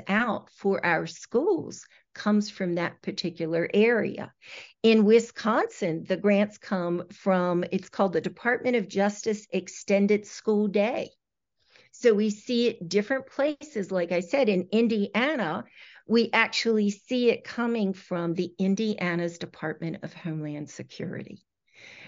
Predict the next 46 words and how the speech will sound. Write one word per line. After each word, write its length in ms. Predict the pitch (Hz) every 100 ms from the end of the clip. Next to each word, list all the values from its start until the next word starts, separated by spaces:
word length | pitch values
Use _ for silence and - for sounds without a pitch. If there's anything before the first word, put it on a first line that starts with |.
| -
So 140 | - 208
we 180 | 208
need 280 | 220 233 262
to 60 | 269
be 180 | 247 220
mindful 960 | 196 196 208 269 330 330 - 196 180
when 320 | 165 185 185 185
we're 160 | 175
looking 480 | 170 196 214 226 196
at 180 | 156 -
different 360 | 185 - 170 156
state 480 | - - 196 208 -
funding, 480 | - 180 170 165 -
where 300 | 165 214 330
we 100 | 359
might 220 | 240 208
be 80 | 226
able 100 | 214
to 80 | 220
find 440 | - 226 262 294
it. 160 | 175 -
That 180 | 170 170
goes 180 | 190
back 300 | 185 190 175
to 120 | - 185
that, 140 | 180 _ -
that 200 | 175 -
one 240 | 185 175 -
F 240 | 285 339 -
that 140 | 196 160
I 100 | 165
said, 360 | 151 170 175 - - -
because 360 | 196 208 190
there's 240 | 196 190 196
a 80 |
wide 520 | 175 175 190 196 202 180
range 580 | 185 208 247 208 170
of 180 | - 160
places 500 | - 175 160 - 156
that 160 | - -
we 100 | 151
can 260 | - 160
look 200 | 151 165
at. 220 | 160 127 - _ - - - -
Right 400 | 170 202 262 -
now, 560 | 240 226 180 170 202